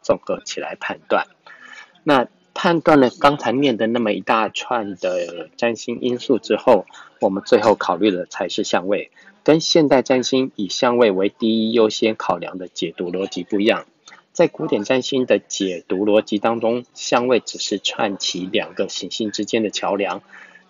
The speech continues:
相位是压力相位或和谐相位的形态，不代表事件就是偏凶或偏吉来解读。然后这里要我们，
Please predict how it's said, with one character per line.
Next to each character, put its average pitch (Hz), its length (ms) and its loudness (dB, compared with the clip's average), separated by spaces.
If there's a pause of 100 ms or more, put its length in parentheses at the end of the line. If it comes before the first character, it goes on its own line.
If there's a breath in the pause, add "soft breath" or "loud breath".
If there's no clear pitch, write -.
(140)
相 151 300 0
位 151 140 2
是 - 160 -6
压 139 160 2
力 131 260 0
相 120 240 -2
位 117 120 2
或 110 180 -2
和 104 240 -2
谐 98 160 -2
相 107 240 -4
位 104 120 0
的 87 120 -4
形 - 260 -10
态， 104 240 -2
不 - 140 -14
代 113 220 2
表 - 200 -6
事 - 320 -2
件 101 380 -2
就 101 160 -2
是 - 160 -8
偏 104 400 0
凶 104 340 -2
或 - 220 -4
偏 101 340 -4
吉 - 300 -10
来 - 140 -12
解 73 300 -12
读。 78 240 -14 (600)
然 107 160 -2
后 180 100 6
这 202 140 4
里 165 80 4
要 143 140 4
我 110 60 -2
们， 107 200 -4